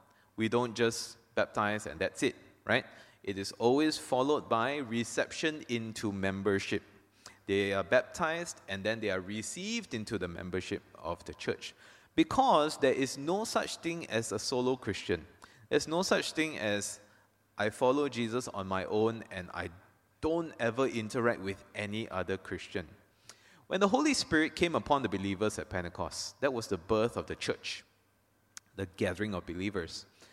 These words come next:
And when they scattered from Jerusalem after the first persecution that I mentioned, they went on to gather and find other believers to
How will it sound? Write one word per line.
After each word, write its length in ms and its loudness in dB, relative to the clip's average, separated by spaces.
And 100 2
when 120 2
they 100 2
scattered 680 2
from 240 0
Jerusalem 640 4
after 260 0
the 80 -2
first 520 -4
persecution 600 -4
that 100 -6
I 60 -4
mentioned, 580 -4
they 120 8
went 260 2
on 200 0
to 360 -2
gather 880 4
and 200 -6
find 540 0
other 260 2
believers 840 -4
to 420 -2